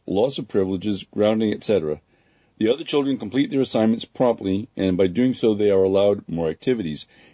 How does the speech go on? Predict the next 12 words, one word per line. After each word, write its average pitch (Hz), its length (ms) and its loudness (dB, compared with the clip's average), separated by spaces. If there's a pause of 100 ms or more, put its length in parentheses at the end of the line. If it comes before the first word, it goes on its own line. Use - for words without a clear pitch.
In 98 100 -4
our 120 160 2
home, 123 280 0
the 104 80 0
fun 117 300 -2
stuff 117 220 -2
like 95 200 -2
cooking, 135 440 -2
science 113 440 -2
experiments, 117 520 -2 (100)
permaculture, 117 680 0 (320)
marksmanship, 110 640 2